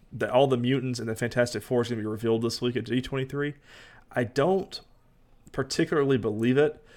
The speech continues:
because they've got, they said there's a whole bunch of casting news. That they've got Denzel Washington, um, Henry Cavill,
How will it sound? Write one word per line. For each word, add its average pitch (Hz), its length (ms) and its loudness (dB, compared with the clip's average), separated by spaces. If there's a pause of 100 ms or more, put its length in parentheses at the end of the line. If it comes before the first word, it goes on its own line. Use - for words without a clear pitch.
(320)
because 120 320 2
they've 123 200 4
got, 117 460 4 (220)
they 131 100 2
said 127 160 0
there's 117 160 4
a 117 100 2
whole 147 260 4
bunch 139 200 4
of 107 80 -6
casting 143 540 0
news. 156 340 -6 (320)
That 127 160 -6 (120)
they've 113 140 4
got 113 200 0
Denzel 123 320 0
Washington, 117 720 -2 (500)
um, 107 180 -2
Henry 127 280 0
Cavill, 113 720 4